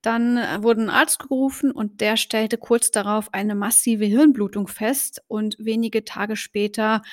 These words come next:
starb Franklin Roosevelt im Alter von dreiundsechzig Jahren eben an dieser massiven Hirnblutung. Bei Stalin war das Ganze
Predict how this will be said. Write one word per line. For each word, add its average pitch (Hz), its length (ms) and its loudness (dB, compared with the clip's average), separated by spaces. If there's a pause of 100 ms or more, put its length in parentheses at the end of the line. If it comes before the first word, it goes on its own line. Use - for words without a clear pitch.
(140)
starb 208 380 -4
Franklin 202 420 -2
Roosevelt 196 480 -2
im 196 120 -4
Alter 208 260 -2
von 202 180 -6
dreiundsechzig 196 640 -4
Jahren 202 400 -2
eben 202 240 -2
an 196 140 -6
dieser 202 260 -2
massiven 196 480 0
Hirnblutung. 208 720 -2 (1300)
Bei 208 120 0
Stalin 277 800 6
war 233 300 0
das 226 380 0
Ganze 233 680 2